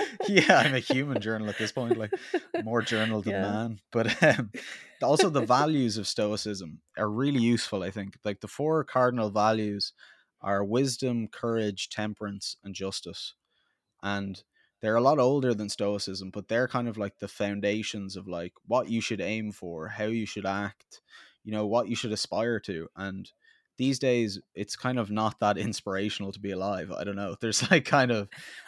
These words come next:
Speaker 1: there's a bit of a void, I think, for millennials and younger that were like, "Who the fuck?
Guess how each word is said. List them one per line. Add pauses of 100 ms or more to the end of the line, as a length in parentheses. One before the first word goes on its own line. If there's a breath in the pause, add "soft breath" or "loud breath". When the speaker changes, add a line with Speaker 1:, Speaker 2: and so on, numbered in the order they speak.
(140 loud breath)
Speaker 1:
there's
a
bit
of
a
void,
I
think,
for (120)
millennials
and
younger
that
were
like,
"Who
the
fuck?